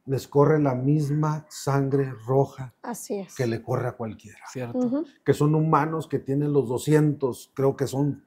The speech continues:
Speaker 1: doscientos seis huesos, que los tienen todos.
Speaker 3: Cierto.
Speaker 1: Que tienen las mismas necesidades, inquietudes, que tienen los mismos problemas.
Speaker 2: Ujú.
Speaker 1: Sean cristianos o no sean cristianos.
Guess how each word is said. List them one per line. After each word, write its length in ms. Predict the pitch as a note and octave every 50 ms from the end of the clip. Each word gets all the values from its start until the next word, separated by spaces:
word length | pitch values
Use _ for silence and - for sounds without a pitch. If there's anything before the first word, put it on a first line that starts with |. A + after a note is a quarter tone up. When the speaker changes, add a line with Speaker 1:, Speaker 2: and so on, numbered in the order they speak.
| _
Speaker 1:
doscientos 460 | - A#2+ G2+ C3+ C#3 C#3 C#3 C#3 C3+
seis 180 | - D3 D3 B2+
huesos, 420 | A#2 B2 C#3+ C#3 - E3 C#3+ - _ - - - _ _
que 100 | - C#3+
los 180 | C3+ B2+ B2 -
tienen 340 | - C#3 C#3 D3 C#3+ C#3+ -
todos. 500 | - C#3 C3+ C#3 C#3 B2 - - - - _ _ _ _ _ _ _ _ _
Speaker 3:
Cierto. 240 | - - B2 A#2+ B2+ - _
Speaker 1:
Que 120 | - D3 C#3+
tienen 280 | D3 D#3 E3 F3 F#3 F3
las 140 | D#3+ C#3+
mismas 340 | C#3 D#3 F3 F#3+ F#3 G3 F#3
necesidades, 800 | D3+ D3+ - - C#3 - - B2 A#2+ C3+ C#3+ E3 F3+ F3+ E3+ -
inquietudes, 960 | D#3+ D3+ C#3 C#3 - C3 A#2+ - - D#3+ E3+ F3+ F#3 F3 - - - - _ _ _ _ _ _ _ _ _ _ _ _ _ _ _ _ _ _
que 100 | - C#3+
tienen 640 | C#3+ - D#3 D#3+ E3+ E3+ F3+ F#3 F#3+ F#3+ F#3+ F#3+ - _ _ _ _ _ _ _ _ _ _ _ _ _ _ _ _ _ _ _ _
los 240 | - B2+ C#3 C3 B2+
mismos 460 | C#3+ E3 F#3+ A3 A3+ G#3+ G3+ F3 -
problemas. 840 | - - C#3 C3+ B2 B2 A#2 A2+ G#2 F#2+ F#2+ F#2+ - - - - _ _ _ _ _ _ _ _ _ _
Speaker 2:
Ujú. 340 | - C4 B3 A3+ C#4 D4+ E4+ _ _ _ _ _
Speaker 1:
Sean 320 | - - D3 C#3+ D#3+ D#3
cristianos 720 | - F3 D#3 B2+ - - C#3+ D3 C#3+ D3+ D#3 D3 C#3 -
o 40 | B2+
no 100 | C3 C#3
sean 240 | C3+ - D3 D3 C#3+
cristianos. 800 | C#3 D3+ C#3 C3 - - B2+ A#2+ C#3 C#3+ C#3+ C#3+ C#3 - _